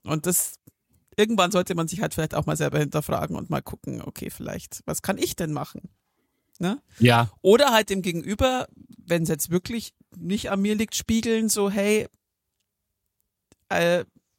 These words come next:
Speaker 1: kannst du vielleicht auch irgendwie auf mich zugehen und mir vielleicht sagen, was du brauchst“, oder keine Ahnung, ne?
Speaker 2: Absolut,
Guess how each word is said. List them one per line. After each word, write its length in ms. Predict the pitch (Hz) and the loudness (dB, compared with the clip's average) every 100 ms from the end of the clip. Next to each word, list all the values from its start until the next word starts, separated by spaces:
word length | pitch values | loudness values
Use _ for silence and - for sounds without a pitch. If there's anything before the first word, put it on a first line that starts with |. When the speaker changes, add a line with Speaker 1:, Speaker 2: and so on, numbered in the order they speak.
| _ _ - | _ _ -4
Speaker 1:
kannst 320 | 180 175 - | -2 -2 -2
du 100 | 254 | 0
vielleicht 500 | - 165 147 - - | 2 0 -2 -6 -2
auch 220 | 143 151 | -2 -2
irgendwie 380 | - 160 151 151 | -6 -8 -8 -6
auf 160 | 147 160 | -6 -6
mich 160 | 151 | -4
zugehen 500 | - 185 160 147 139 | 0 0 0 -4 -4
und 420 | - 147 - - _ - - - - - - - _ _ _ _ | -6 -6 -6 -10 _ -20 -20 -20 -20 -20 -20 -20 _ _ _ _
mir 180 | 185 190 | -4 -2
vielleicht 380 | 165 156 156 | 0 0 -2
sagen, 340 | - 156 156 147 | -2 -2 -2 -2
was 160 | 147 - | -4 -2
du 120 | 190 | -2
brauchst“, 600 | 175 151 165 160 - - | 2 6 6 6 -2 -2
oder 360 | 151 143 131 - _ - | 0 0 -2 -8 _ -6
keine 340 | 160 151 - | -2 -2 -4
Ahnung, 320 | - - 170 - | -6 -8 -10 -4
ne? 200 | 160 185 - _ _ _ _ _ _ - - _ - | -2 -2 -4 _ _ _ _ _ _ -20 -20 _ -4
Speaker 2:
Absolut, 580 | 139 147 - 120 98 - | 0 0 0 0 -2 -4